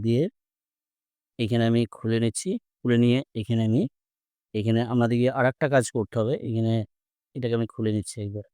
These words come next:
টেপটাকে খুলে নিয়ে এখানে আমি আবার লাগিয়ে নেবো, রিপিট করে আবার লাগাবো।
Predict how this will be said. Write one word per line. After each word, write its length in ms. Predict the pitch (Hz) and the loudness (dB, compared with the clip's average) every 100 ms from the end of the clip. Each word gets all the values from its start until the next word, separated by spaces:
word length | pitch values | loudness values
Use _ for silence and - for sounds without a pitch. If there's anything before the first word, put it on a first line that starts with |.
| _ _ _ _ _ _ - | _ _ _ _ _ _ -2
টেপটাকে 380 | 113 - 120 120 | -2 -2 -6 -6
খুলে 280 | - 117 131 | -4 2 2
নিয়ে 200 | 127 143 277 _ _ _ _ _ - | 2 0 -6 _ _ _ _ _ -6
এখানে 200 | 110 117 | -2 2
আমি 160 | 117 127 - | 2 -2 0
আবার 260 | 117 147 165 | 2 6 6
লাগিয়ে 300 | 123 107 107 | 4 2 -2
নেবো, 140 | 107 107 | -2 -4
রিপিট 240 | 104 117 - | -6 -8 -2
করে 120 | 127 - | -2 -2
আবার 260 | 107 123 120 | -2 0 2
লাগাবো। 280 | 107 107 135 | 2 0 -4